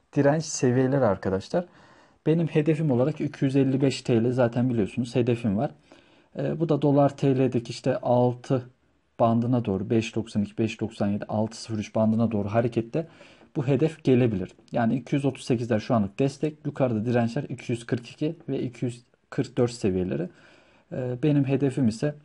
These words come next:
yani bu tabii birazcık daha vakit alabilecek bir hedef. Perşembe günü Merkez Bankası toplantısı var. Belki o zamana kadar, belki ondan sonra bir iki hafta sonra.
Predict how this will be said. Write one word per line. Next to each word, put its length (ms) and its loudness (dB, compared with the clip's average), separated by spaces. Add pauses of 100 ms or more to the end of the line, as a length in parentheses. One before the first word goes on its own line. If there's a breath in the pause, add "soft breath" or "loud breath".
(120)
yani 260 -4 (300)
bu 220 -6
tabii 320 0 (160)
birazcık 420 2
daha 160 4
vakit 280 -2
alabilecek 540 -2
bir 60 -2
hedef. 240 -6
Perşembe 420 0
günü 140 0
Merkez 380 -2
Bankası 280 -4
toplantısı 500 -4
var. 120 -6 (500 loud breath)
Belki 300 2
o 40 2
zamana 300 2
kadar, 240 0
belki 280 2
ondan 240 2
sonra 240 -2
bir 60 0
iki 160 -4
hafta 280 -4
sonra. 340 -4